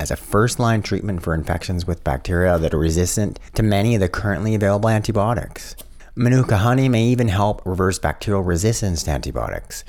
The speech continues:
according to research presented in the journal Letters in Applied Microbiology.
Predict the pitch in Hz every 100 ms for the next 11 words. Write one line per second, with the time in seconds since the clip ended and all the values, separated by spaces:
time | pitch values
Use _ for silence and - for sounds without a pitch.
0 | - 95 101 98 85 101 120 117 113 -
1 | 90 92 92 95 87 78 71 87 92 92
2 | 82 85 85 104 101 95 73 - 76 76
3 | 78 73 69 78 73 82 90 90 - -